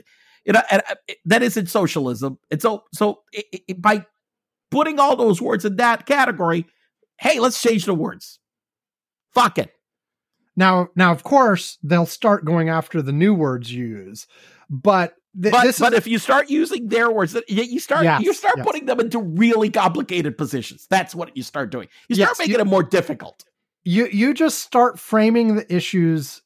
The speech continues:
Speaker 2: Well, n-, I, I, I'm not saying accept their frame, but use some of their language.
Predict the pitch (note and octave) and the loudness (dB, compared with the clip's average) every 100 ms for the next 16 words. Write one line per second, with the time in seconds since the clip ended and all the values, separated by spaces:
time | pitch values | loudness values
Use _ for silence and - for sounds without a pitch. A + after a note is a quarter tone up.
0 | _ - D#3 C3+ D#3 D#3 D#3 D#3+ - F#3 | _ -2 -2 -2 -6 -8 -6 -8 -2 2
1 | G3 A#3+ - A#3+ G3+ F3 - G3+ F#3 - | 4 4 2 2 2 0 -4 -2 -2 -2
2 | E3+ D#3 C#3 - D#3 C3 G2 - _ _ | -2 0 -2 -4 -2 -4 -8 -16 _ _
3 | F3 E3+ F#3+ G#3 - A3 G#3 F3 E3+ C#3 | -6 0 2 2 2 4 4 4 2 2
4 | D3 D3 C3 G#2 - - | 0 0 -4 -8 -16 -20